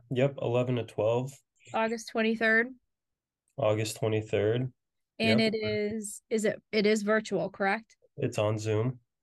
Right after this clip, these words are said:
Speaker 2: Yeah. All right. So if you wanna just listen in and you can just get registered, um, go to our website, mass M E P dot org, and then go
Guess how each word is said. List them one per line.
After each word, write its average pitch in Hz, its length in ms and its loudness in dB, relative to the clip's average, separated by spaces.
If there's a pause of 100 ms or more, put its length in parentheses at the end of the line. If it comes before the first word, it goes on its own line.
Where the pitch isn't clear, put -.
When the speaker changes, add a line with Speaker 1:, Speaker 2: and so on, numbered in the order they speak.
(180)
Speaker 2:
Yeah. 302 160 0 (400)
All 294 60 -2
right. 240 240 0
So 226 600 2
if 208 140 -8
you 226 140 0
wanna 220 240 2
just 214 260 -4
listen 220 320 -2
in 240 240 -2
and 208 320 0
you 214 100 -4
can 208 140 0
just 208 320 -6
get 220 160 -2
registered, 226 640 -2 (460)
um, 202 420 0
go 208 160 0
to 208 80 -2
our 208 280 0 (200)
website, 214 640 -2 (600)
mass 208 260 0
M 214 60 -2
E 208 40 -4
P 208 160 -2
dot 214 180 2
org, 208 300 2
and 214 120 0
then 202 120 -2
go 202 200 -2